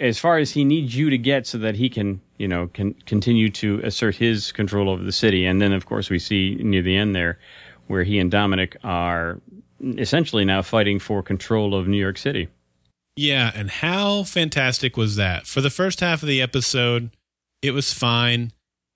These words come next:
Speaker 2: The, the A storyline with Walter, I'm enjoying, but I'm not, it's not paying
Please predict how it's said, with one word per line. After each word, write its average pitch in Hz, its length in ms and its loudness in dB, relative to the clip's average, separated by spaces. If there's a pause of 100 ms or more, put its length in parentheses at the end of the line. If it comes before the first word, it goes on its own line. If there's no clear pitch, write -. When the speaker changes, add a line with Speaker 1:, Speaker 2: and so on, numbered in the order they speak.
(120)
Speaker 2:
The, 117 540 2
the 113 220 -4
A 147 180 0
storyline 127 840 0
with 117 400 0
Walter, 120 640 0 (320)
I'm 123 540 0
enjoying, 135 800 0
but 117 160 0
I'm 113 200 2
not, 113 300 0 (180)
it's - 180 -8
not 120 240 0 (340)
paying 131 640 -2